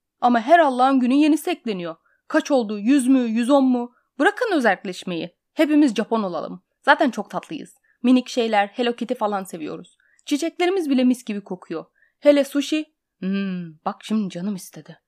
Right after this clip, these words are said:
Saat kaç? Öğle paydosu geldi mi? Ne diyordum ben ya? Gene kafam gitti. Müdür görmesin. Dur şu yüz ifademi sertleştireyim de düşünüyorum sansınlar. Falan diye kendi kendine söyleniyor. Haruka'nın müdürü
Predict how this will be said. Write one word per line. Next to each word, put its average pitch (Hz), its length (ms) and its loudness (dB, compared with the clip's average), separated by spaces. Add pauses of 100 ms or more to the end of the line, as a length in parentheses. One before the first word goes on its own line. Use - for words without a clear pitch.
(120)
Saat 294 380 0
kaç? 269 320 0 (180)
Öğle 247 200 2
paydosu 277 420 -2
geldi 285 300 4
mi? 285 220 0 (400)
Ne 208 120 -2
diyordum 220 320 -4
ben 175 100 -10
ya? 170 480 -6
Gene 247 180 -2
kafam 226 340 -4
gitti. 190 340 -8 (100)
Müdür 226 280 2
görmesin. 214 520 0 (340)
Dur 220 100 -4
şu 233 140 -6
yüz 214 100 -4
ifademi 214 380 -4
sertleştireyim 247 680 -2
de 180 220 -6
düşünüyorum 190 540 -4
sansınlar. 160 540 -20 (520)
Falan 185 440 0
diye 240 340 -2
kendi 220 240 -2
kendine 170 280 -8
söyleniyor. 165 500 -10 (1000)
Haruka'nın 269 580 0
müdürü 233 460 -2